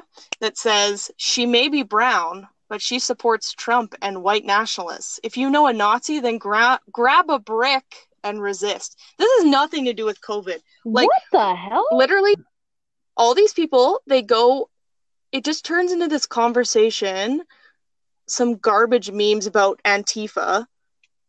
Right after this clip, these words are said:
Speaker 1: Um,
Speaker 2: What the
Speaker 1: I don't know
Speaker 2: hell?
Speaker 1: if you know what Antifa is.
Speaker 2: I don't know.
Speaker 1: Okay, it's this group,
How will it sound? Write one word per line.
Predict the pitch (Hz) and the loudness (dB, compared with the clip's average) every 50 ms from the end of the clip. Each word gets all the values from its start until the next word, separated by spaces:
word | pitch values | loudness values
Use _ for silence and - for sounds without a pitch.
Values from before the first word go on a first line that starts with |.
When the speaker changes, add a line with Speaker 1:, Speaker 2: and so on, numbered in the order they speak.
| _ - | _ -2
Speaker 1:
Um, | - 202 196 190 190 185 185 185 185 190 180 _ | 0 2 2 2 2 0 -2 -4 -8 -12 -16 _
Speaker 2:
What | - 262 294 _ | -20 -20 -18 _
the | - 523 - | -16 -16 -8
Speaker 1:
I | 196 | -4
don't | 190 196 190 | -2 0 2
know | 196 | 2
Speaker 2:
hell? | 196 | 0
Speaker 1:
if | 190 - | 0 -2
you | 202 | -4
know | 190 185 | -4 -2
what | 185 180 | -2 -2
Antifa | 175 180 185 - 196 180 - - 170 170 170 175 | -4 -6 -8 -10 -16 -18 -18 -18 -18 -16 -14 -12
is. | 175 170 - - - | -10 -8 -8 -6 -4
Speaker 2:
I | 233 254 | -4 -4
don't | 214 208 190 175 160 - - - | -4 -4 -6 -6 -8 -10 -14 -16
know. | 196 190 180 175 170 185 _ _ _ _ _ _ _ _ _ _ _ _ _ _ _ _ _ _ _ _ _ _ _ - - - - | -14 -12 -10 -12 -12 -14 _ _ _ _ _ _ _ _ _ _ _ _ _ _ _ _ _ _ _ _ _ _ _ -20 -20 -12 -8
Speaker 1:
Okay, | 233 220 214 165 - - _ _ _ - | -4 -2 -2 -2 -4 -8 _ _ _ -8
it's | 220 220 214 | -6 -6 -4
this | 233 269 254 - | -4 -8 -8 -8
group, | _ - 214 226 226 220 233 233 _ _ | _ -2 0 4 4 4 4 2 _ _